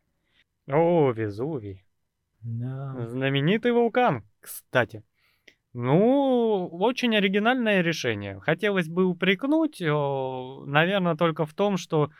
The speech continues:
Speaker 1: на кой чёрт они приплели сюда опять экологическую свою повестку?
Speaker 2: Ну, это ж модно.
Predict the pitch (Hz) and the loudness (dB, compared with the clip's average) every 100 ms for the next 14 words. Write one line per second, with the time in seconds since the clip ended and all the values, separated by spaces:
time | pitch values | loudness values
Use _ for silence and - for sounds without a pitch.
0 | _ _ - 160 170 180 - - - 156 | _ _ -2 -2 2 -2 -2 -8 2 4
1 | 135 - 139 139 151 143 139 143 156 _ | 4 0 -2 0 0 -2 -2 -4 -6 _
2 | - 143 151 127 - 139 139 131 120 147 | -8 -2 0 -2 -4 0 4 4 2 -2
3 | 135 123 131 131 131 - - 135 - 131 | -4 -2 0 -2 -4 -12 -14 -12 -6 -6
4 | 123 139 156 226 - 117 - _ _ 156 | 0 2 2 -2 -6 -18 -20 _ _ 4
5 | 156 147 151 139 156 165 170 131 120 | 6 4 2 0 4 6 4 2 -6